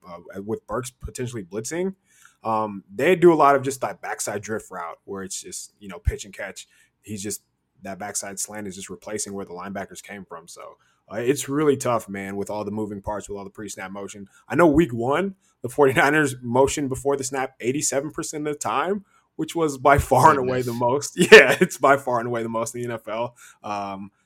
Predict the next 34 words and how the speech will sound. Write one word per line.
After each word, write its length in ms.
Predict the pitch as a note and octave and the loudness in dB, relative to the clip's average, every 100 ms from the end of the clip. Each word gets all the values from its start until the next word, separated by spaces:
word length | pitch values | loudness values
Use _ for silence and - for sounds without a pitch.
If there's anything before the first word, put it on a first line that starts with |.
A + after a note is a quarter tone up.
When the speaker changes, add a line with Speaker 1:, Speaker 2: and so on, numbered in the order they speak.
| _ | _
Speaker 1:
they're 120 | C3 | 4
gonna 120 | D#3 C#3+ | 4 6
move. 420 | D3 D3+ D3 B2+ _ - | 6 6 2 -4 _ 0
They're 100 | C3+ | 2
gonna 140 | C#3+ | 4
mess 220 | C3+ C3 C3 | 4 2 2
with 80 | |
your 160 | C3 B2+ | 2 6
eyes. 300 | B2+ B2+ A#2+ | 6 6 4
They're 120 | B2+ | 0
gonna 140 | C3 G#2+ | 0 0
high-low 440 | C3 B2+ B2 A#2 | 0 2 2 2
you. 380 | A#2+ A#2 A#2 - _ _ - | 2 0 -2 -6 _ _ -10
And, 640 | G#2+ A2 A2 G#2+ G2+ G2 - - | -6 -4 -4 -6 -10 -14 -18 -16
uh, 340 | G2 E2+ E2 - | -12 -10 -12 -14
Jimmy 280 | - D3 E3 | -6 0 2
does 260 | C3 D3+ B2+ | 6 6 6
actually 340 | C3 - A#2 | 0 -2 -4
do 140 | A2+ | -4
a 40 | G#2+ | -4
really 220 | A2 G#2+ | -4 -4
good 160 | G#2 F#2+ | -6 -8
job 220 | G#2 G2+ | -8 -8
of 100 | G2 | -10
knowing 260 | G#2 G#2 | -10 -10
where 120 | G2+ G2 | -10 -12
to 80 | |
go 140 | F#2+ G2+ | -10 -12
with 100 | F#2+ | -12
the 60 | |
ball 200 | F#2+ G2 | -14 -14
in 80 | F#2 | -12
that 160 | F2+ F#2+ | -18 -20
situation. 600 | G#2 - A2+ G#2+ A2 | -18 -14 -14 -14 -16